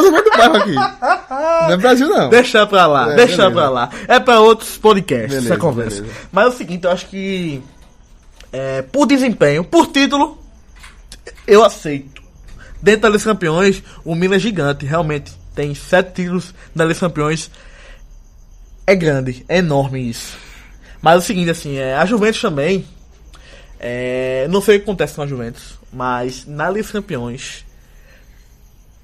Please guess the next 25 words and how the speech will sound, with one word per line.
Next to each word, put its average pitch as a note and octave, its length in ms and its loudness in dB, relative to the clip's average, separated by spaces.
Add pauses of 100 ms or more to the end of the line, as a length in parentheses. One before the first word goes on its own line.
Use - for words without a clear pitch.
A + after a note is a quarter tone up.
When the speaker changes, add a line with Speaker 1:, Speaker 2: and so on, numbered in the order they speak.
(120)
Speaker 2:
na F#3 300 2
final, G3+ 580 0 (100)
perde. B2+ 460 -6 (580)
A F#3 140 2
Juventus G#3 600 -2 (100)
tem B3 160 -2
muitas C#4+ 800 4
finais C#3+ 880 -4
de F3 120 -10
campeonato D#3+ 680 -4
italiano, F3 480 -6
de, D3+ 260 -2
de C#3+ 40 -16
Speaker 1:
Champions C#3 360 -4
League. C3+ 300 0
Speaker 2:
Champions A#3 280 2
League. G3 260 2 (240)
Tem C#4 100 0
muitas C4+ 380 2
finais. B2+ 480 -4 (760)
Eu F#3 120 2
acho A#3 140 4
o - 20 -18
seguinte: F#3+ 340 -4
é, D3+ 440 0